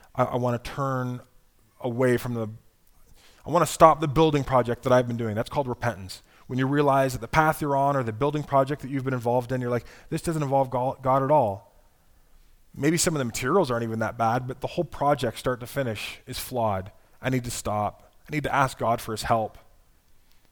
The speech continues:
Maybe some of my building project can be redeemed. Maybe some of it has to be torn down. I don't even, I, I just want to go to God and say, "God, this is what I've been doing. I want to do it your way now. I want you to be the architect of my life."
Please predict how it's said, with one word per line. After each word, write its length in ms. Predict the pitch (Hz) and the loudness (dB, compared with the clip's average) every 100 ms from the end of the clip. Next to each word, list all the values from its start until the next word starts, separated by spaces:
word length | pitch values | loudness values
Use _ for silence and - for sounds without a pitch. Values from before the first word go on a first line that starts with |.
| _ _ _ _ - | _ _ _ _ -2
Maybe 240 | 135 143 | 0 0
some 240 | - 123 | 0 -2
of 80 | 143 | 0
my 120 | 151 | 0
building 340 | 156 156 160 165 | 0 -2 -4 -6
project 480 | - 160 156 165 - | 0 0 2 -4 -4
can 180 | 156 | -6
be 300 | 147 151 156 151 _ _ - _ _ _ | -2 0 0 -4 _ _ -20 _ _ _
redeemed. 420 | 135 135 147 160 | -4 0 0 0
Maybe 160 | 143 139 | -2 -2
some 120 | 143 | -2
of 60 | 143 | 2
it 40 | |
has 120 | 143 | 2
to 80 | 127 | 2
be 80 | 143 | -2
torn 260 | - 143 139 | -4 -4 2
down. 240 | 139 143 | 2 2
I 80 | 131 | 2
don't 120 | 143 | -2
even, 160 | 139 - | -4 -2
I, 240 | 127 - | -2 0
I 40 | |
just 160 | 139 139 | -2 -2
want 240 | 131 135 | -4 -4
to 60 | 131 | -4
go 140 | 135 | -4
to 60 | 131 | -2
God 180 | 123 120 | 0 0
and 100 | 120 | 0
say, 80 | 117 | -2
"God, 280 | 127 120 | 0 0
this 180 | 131 139 | -2 -6
is 40 | 131 | -4
what 120 | 120 | -2
I've 120 | 120 | -2
been 100 | 113 | -4
doing. 340 | 113 110 101 - - | -6 -4 -6 -10 -10
I 60 | 120 | -6
want 180 | 120 | -4
to 60 | 117 | -4
do 60 | 113 | -6
it 40 | |
your 100 | 113 | -6
way 160 | 104 95 | -6 -6
now. 240 | 95 95 - _ _ _ _ _ _ - - _ _ _ _ _ _ - | -10 -12 -18 _ _ _ _ _ _ -20 -20 _ _ _ _ _ _ -8
I 40 | |
want 180 | 127 123 | -4 -2
you 180 | 135 151 | 0 0
to 60 | 135 | 0
be 100 | 131 | -2
the 80 | |
architect 500 | 120 120 - 120 104 | -2 -4 -2 -2 -2
of 80 | 113 | -4
my 100 | 107 | -4
life." 480 | 104 107 104 - - | -4 -4 -6 -10 -18